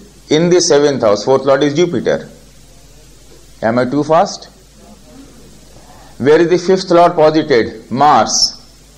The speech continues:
In the seventh house. Where is the sixth lord, Venus, posited? In the seventh house.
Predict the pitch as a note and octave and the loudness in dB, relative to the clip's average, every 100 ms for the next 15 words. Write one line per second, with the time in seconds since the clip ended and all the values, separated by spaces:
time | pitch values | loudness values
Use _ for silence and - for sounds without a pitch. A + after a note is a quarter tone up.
0 | - - - C#3 D#3+ F#3 - D#3+ E3+ D#3+ | -20 -20 -6 -4 0 0 2 2 0 -2
1 | G#2 E2 D#2 - - - - - - - | -2 -2 -2 -6 -8 -20 -20 -20 -20 -18
2 | - - - - - G#2+ D3+ E3+ E3+ E3+ | -18 -18 -20 -20 -12 0 2 2 2 0
3 | - G3 G3 - D#3+ D3 B2+ A#2+ C3 D3+ | 0 -2 -2 -2 2 4 4 2 0 0
4 | E3+ - C#3+ D3 A#2 G2+ E2 - - C3 | -2 0 0 0 -2 -2 -4 -12 -8 -4
5 | E3 F3+ F3 C#3 C3+ B2+ G#2+ F2 E2+ E2 | 0 0 0 0 0 -2 -2 -2 -2 -4